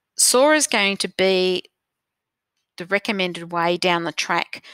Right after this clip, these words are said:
to access our digital collections. At the moment, we'll have two ways. We can go in through Sora or just through asen Overdrive. So try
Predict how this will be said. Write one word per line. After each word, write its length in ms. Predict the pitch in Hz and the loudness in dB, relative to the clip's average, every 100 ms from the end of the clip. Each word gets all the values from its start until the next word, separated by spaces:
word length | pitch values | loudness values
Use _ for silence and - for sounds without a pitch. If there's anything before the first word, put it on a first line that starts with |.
| - | -12
to 120 | - - | -6 -4
access 440 | 190 - 175 - | 0 2 2 0
our 380 | 170 165 165 165 | 0 2 2 0
digital 400 | - 175 165 160 | -6 -10 -10 -10
collections. 800 | - 180 220 - 302 349 311 - - - - - - - | -6 -4 -2 -2 -4 -6 -6 -10 -12 -20 -20 -20 -10 -6
At 140 | 202 | -2
the 60 | 202 | 0
moment, 380 | 208 240 202 | 0 0 -4
we'll 100 | 180 175 | -6 -6
have 200 | 160 - | -8 -6
two 200 | - 220 | -8 -2
ways. 320 | 220 220 220 | 0 2 0
We 80 | 175 | -6
can 120 | 175 | -10
go 120 | 170 | -10
in 80 | 170 | -10
through 140 | - 170 | -6 -4
Sora 400 | - 185 180 - | -4 -4 -4 -4
or 240 | 170 170 | -6 -6
just 320 | - 175 - | -6 -6 -6
through 280 | - 170 160 | -6 -6 -4
asen 300 | - 170 170 | -4 -4 -4
Overdrive. 720 | 170 208 254 240 247 254 254 - - - - - - _ - _ _ _ | -4 -4 -2 0 0 0 -4 -12 -20 -20 -20 -20 -20 _ -20 _ _ _
So 180 | - 285 | -2 0
try 560 | 285 - 294 330 330 | 0 0 2 2 2